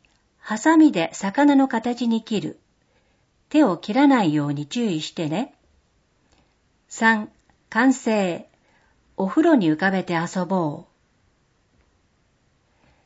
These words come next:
水鉄砲。一、マヨネーズ容器などを用意する。中をよく洗おう。二、キャップ部にキリなどで穴を開ける。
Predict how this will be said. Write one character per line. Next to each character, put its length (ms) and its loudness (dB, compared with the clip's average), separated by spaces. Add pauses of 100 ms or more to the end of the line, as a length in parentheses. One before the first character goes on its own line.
(160)
水 300 0
鉄 220 0 (120)
砲。 400 -6 (540)
一、 500 -8 (520)
マ 180 2
ヨ 160 4
ネ 160 4
ー 60 2
ズ 100 2
容 240 6
器 140 -6
な 160 -2
ど 180 -4
を 80 -2
用 220 -2
意 100 -6
す 180 -10
る。 220 -12 (680)
中 380 0
を 100 0
よ 140 0
く 160 -6
洗 320 -2
お 220 -6
う。 40 -20 (840)
二、 260 -2 (580)
キ 100 -4
ャ 60 4
ッ 140 -6
プ 140 0
部 140 -2
に 280 0 (240)
キ 160 2
リ 120 4
な 140 0
ど 120 -4
で 160 -4
穴 340 -2
を 100 -2
開 120 -6
け 160 -10
る。 220 -14